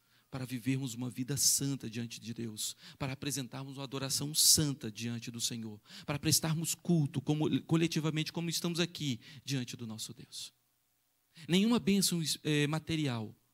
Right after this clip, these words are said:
supera esse momento aqui. E podemos observar três lições aqui, nesse, né,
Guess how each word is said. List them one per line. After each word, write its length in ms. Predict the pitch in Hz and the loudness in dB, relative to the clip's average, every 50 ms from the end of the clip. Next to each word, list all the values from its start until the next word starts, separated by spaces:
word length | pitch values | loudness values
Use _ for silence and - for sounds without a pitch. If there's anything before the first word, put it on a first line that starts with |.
| _ _ _ _ _ | _ _ _ _ _
supera 720 | - - - 165 - - - 131 127 127 120 120 117 117 - - | -2 0 0 0 0 -2 -2 -2 0 0 -2 -2 -4 -6 -6 -6
esse 240 | 135 123 - - | -4 -2 -2 -2
momento 400 | 127 127 123 117 113 110 110 - | -2 -2 -2 -2 -4 -6 -8 -10
aqui. 260 | 123 - - - - - _ _ _ _ _ _ _ _ _ _ _ _ _ _ _ _ _ _ _ _ _ _ _ _ _ _ _ _ - | -12 -12 -12 -14 -14 -16 _ _ _ _ _ _ _ _ _ _ _ _ _ _ _ _ _ _ _ _ _ _ _ _ _ _ _ _ -4
E 60 | 160 | 0
podemos 300 | 147 190 180 202 202 190 | 2 2 4 4 4 4
observar 400 | 202 180 175 - 190 175 185 180 | 4 4 4 2 2 2 0 -2
três 260 | - - 247 277 262 | -2 -2 -2 -2 0
lições 420 | 214 214 196 - - 170 170 170 151 | 0 -2 -2 -2 -2 -2 -2 -2 -2
aqui, 200 | 156 - - 156 | -2 -2 -2 0
nesse, 260 | 156 160 160 - 160 | 2 2 2 2 0
né, 220 | 139 139 147 143 | -2 -2 -2 -4